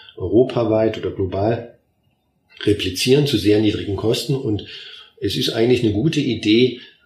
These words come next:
eine, ein, einen kleinen Teil seines Weltportfolios ähm, zu allokieren, also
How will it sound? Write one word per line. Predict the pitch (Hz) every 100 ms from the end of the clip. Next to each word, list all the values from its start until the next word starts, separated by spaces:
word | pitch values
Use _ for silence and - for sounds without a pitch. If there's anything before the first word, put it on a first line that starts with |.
| -
eine, | 107 98 92 - _ _ _
ein, | 104 98 95
einen | 104 95
kleinen | - 104 98 123 135
Teil | 131 110
seines | 110 107 101 -
Weltportfolios | 95 113 - 107 - 110 104 104 95 - - - _ _ -
ähm, | 101 95 95 92 -
zu | 107
allokieren, | 101 92 - 123 123 113
also | - 98 -